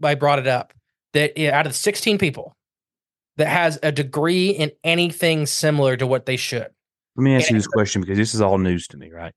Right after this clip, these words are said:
Speaker 2: So does the ones that are picked, or I guess, I guess appointed by political offices, does that roll over with each new administration, or is
Speaker 1: It
Speaker 2: that one of the
Speaker 1: can.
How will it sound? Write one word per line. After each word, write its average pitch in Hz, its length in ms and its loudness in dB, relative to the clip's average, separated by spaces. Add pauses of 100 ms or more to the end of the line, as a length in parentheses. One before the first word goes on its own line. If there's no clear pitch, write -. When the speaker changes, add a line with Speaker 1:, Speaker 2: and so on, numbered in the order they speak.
(320)
Speaker 2:
So 110 200 2
does 104 280 2
the 104 260 2
ones 123 280 2
that 113 100 2
are 92 80 0
picked, 92 440 -2
or 85 120 -10
I 87 40 -12
guess, 87 280 -8 (240)
I 87 60 -20
guess 85 180 -14
appointed 92 540 -4
by 85 360 -4 (520)
political 92 340 0
offices, 90 400 -2
does 90 220 -8
that 101 160 2
roll 107 280 2
over 117 520 2
with 101 200 -16
each 104 260 -6
new 110 140 2
administration, 110 720 0
or 92 180 0
is 85 100 0
Speaker 1:
It 87 40 -4
Speaker 2:
that 95 120 0
one - 100 -2
of 101 40 0
the - 140 0
Speaker 1:
can. 139 80 -8